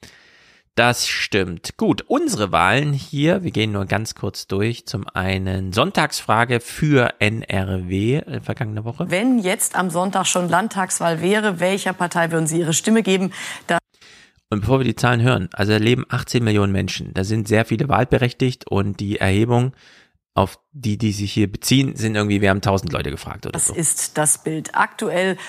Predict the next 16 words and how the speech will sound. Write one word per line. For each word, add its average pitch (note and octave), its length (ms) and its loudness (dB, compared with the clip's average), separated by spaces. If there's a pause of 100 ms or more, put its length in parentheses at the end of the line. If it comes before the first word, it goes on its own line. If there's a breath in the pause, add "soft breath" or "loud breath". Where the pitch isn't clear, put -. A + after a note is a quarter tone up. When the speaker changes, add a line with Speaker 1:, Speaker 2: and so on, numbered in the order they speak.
(120)
Speaker 2:
würden F3+ 360 0
dreißig A3 500 0
Prozent F#3+ 400 -2
für F#3+ 140 -4
die D#3+ 160 -4
C - 260 0
D A#3+ 160 0
U A3 160 2
stimmen, G#3+ 460 -2
im F3 100 -2
Vergleich E3 480 -2
dazu F3 320 -2
das D#3+ 240 0
Landtagswahlergebnis F3 1120 -2
von F3 160 -2
zweitausendsiebzehn, F3+ 1040 0